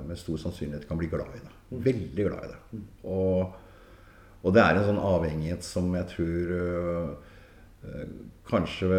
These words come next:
Speaker 1: en alkoholiker er det nærmeste til å forstå, på en måte. Eh, og da snakker jeg med en veldig tung alkoholiker, for alkohol og heroin, de har ganske like abstinenser når du først går, ikke får noe. Eh, så,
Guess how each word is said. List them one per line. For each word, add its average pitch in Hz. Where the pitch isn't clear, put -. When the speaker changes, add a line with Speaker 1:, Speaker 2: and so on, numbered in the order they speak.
Speaker 1:
en 90
alkoholiker 82
er 80
det 82
nærmeste 76
til -
å 78
forstå, 82
på -
en 87
måte. 85
Eh, 82
og 82
da 87
snakker -
jeg 76
med 80
en 80
veldig 69
tung 73
alkoholiker, 78
for 76
alkohol 82
og 80
heroin, 85
de 90
har 101
ganske 123
like 107
abstinenser 78
når 90
du 90
først -
går, 80
ikke 76
får 71
noe. 78
Eh, 98
så, 113